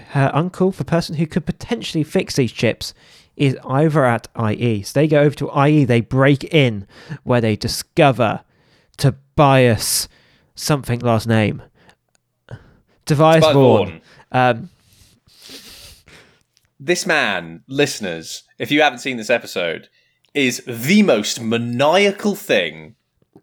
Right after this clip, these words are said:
Speaker 2: I, I, almost Maxtable level maniacal throughout the entire story. And I, for one, am
Speaker 1: Yes.
Speaker 2: living for it.
Speaker 1: He,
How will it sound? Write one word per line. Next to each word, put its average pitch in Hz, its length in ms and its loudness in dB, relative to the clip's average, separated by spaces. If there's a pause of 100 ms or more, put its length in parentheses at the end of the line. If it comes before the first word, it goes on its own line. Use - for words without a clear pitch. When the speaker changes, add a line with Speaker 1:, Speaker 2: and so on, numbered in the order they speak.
(160)
Speaker 2:
I, 123 100 -2
I, - 260 -6
almost 202 440 2
Maxtable 139 580 -4
level 107 280 0
maniacal 95 720 -4
throughout 107 280 0
the 113 120 -4
entire 107 360 0
story. 98 460 -2
And 123 160 -2
I, 208 160 2
for 180 180 -6
one, 123 300 2
am 117 180 -6
Speaker 1:
Yes. 131 220 2
Speaker 2:
living 98 140 -6
for - 180 -4
it. - 160 0
Speaker 1:
He, 160 200 0